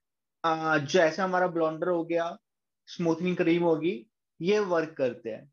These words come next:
ठीक है। तो हमारे बालों के लिए जितना भी ये केमिकल होता है, ये हमारे बा-, अ, बालों के लिए अच्छा नहीं होता,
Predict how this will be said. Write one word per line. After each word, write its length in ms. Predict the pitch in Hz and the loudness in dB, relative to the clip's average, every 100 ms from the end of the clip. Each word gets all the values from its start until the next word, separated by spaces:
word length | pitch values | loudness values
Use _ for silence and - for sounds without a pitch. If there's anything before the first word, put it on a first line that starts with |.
| - | -12
ठीक 140 | 127 | -6
है। 340 | 240 269 - _ - - _ _ _ _ _ _ - _ _ _ _ _ - | -4 -4 -8 _ -20 -20 _ _ _ _ _ _ -20 _ _ _ _ _ 2
तो 100 | 240 | 4
हमारे 500 | 196 202 175 180 233 | 4 2 4 4 4
बालों 360 | 208 196 208 | 6 6 4
के 160 | 208 220 | 2 -2
लिए 240 | 214 220 | -2 -2
जितना 340 | 185 185 208 214 | -2 -2 0 2
भी 140 | 226 | 0
ये 60 | 220 | 0
केमिकल 560 | 190 151 160 175 202 | 0 2 0 2 4
होता 320 | 196 196 185 | 4 2 0
है, 220 | 196 202 170 | 0 -2 -4
ये 120 | 185 | -2
हमारे 480 | 202 185 170 165 180 | -2 -2 -2 -2 -2
बा-, 360 | 165 160 170 | -2 -2 -4
अ, 60 | 156 | -10
बालों 400 | 156 147 151 170 | -10 -8 -6 -4
के 120 | 170 | -2
लिए 160 | 170 190 | 0 0
अच्छा 340 | 160 - 175 | -2 -4 -2
नहीं 380 | 165 147 170 185 | 0 0 2 6
होता, 380 | 165 160 180 | 6 6 2